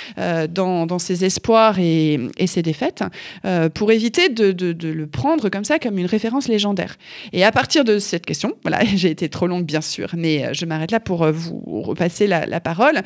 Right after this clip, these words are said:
Voilà, c'est-à-dire, finalement, si on est, avec la, le programme de la France Insoumise,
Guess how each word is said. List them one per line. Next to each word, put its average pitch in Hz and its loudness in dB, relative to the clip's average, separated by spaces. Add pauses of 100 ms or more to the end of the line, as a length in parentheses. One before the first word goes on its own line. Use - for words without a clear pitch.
(180)
Voilà, 254 4
c'est-à-dire, 196 2 (280)
finalement, 285 2
si 277 -2
on 220 -2
est, 220 0
avec 156 -6
la, - -4
le - -8
programme 196 -2
de 185 2
la 180 0
France 180 -8
Insoumise, 190 -2